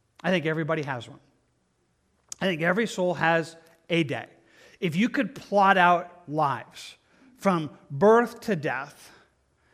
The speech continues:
and you could plot out the, the tra-, trajectory of their soul, there's a day. There's a day in every life when their eternal destiny is decided. Sometimes they're very radical days.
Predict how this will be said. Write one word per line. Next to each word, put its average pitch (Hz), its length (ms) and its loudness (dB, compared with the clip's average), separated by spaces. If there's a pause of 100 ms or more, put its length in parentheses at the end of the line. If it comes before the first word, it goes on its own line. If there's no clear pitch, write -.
(140)
and 185 140 -2
you 208 100 2
could 208 200 -2
plot 202 320 4
out 190 280 4
the, 165 220 0
the 151 300 -4
tra-, 202 220 -2
trajectory 202 800 -2
of 180 120 0
their 170 120 -4
soul, 160 440 -4 (320)
there's 139 300 -4
a 131 60 -8
day. 113 300 -14 (1040)
There's 143 120 -6
a 165 60 -4
day 175 160 0
in 160 160 -4
every 170 300 -2
life 123 500 -6 (640)
when 160 180 -4
their 143 380 -4
eternal 185 460 -6
destiny 135 720 -8 (320)
is 117 160 -16
decided. - 500 -18 (1040)
Sometimes 208 460 2
they're 170 100 0
very 175 240 2
radical 165 440 0
days. - 480 -14